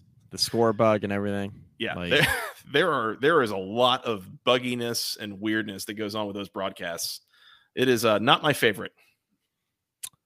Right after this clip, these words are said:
Speaker 1: Uh, Carter Claiborne, M J Morris at least isn't afraid to air it out.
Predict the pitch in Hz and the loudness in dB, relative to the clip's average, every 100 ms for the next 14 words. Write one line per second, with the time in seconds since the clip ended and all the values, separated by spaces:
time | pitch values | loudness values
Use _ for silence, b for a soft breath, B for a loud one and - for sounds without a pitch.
0 | _ _ _ _ - 117 110 110 131 113 | _ _ _ _ -10 -2 -2 4 4 4
1 | - 107 101 101 98 95 - 117 120 123 | 2 0 0 0 -2 -2 -4 -6 -2 0
2 | 107 101 104 104 98 101 82 95 90 - | 0 0 2 2 0 -4 -4 -4 -6 -8
3 | - 85 92 - 92 90 - 85 92 87 | -10 -10 -10 -6 -6 -6 -10 -6 -4 -4
4 | 87 87 87 | -4 -2 -4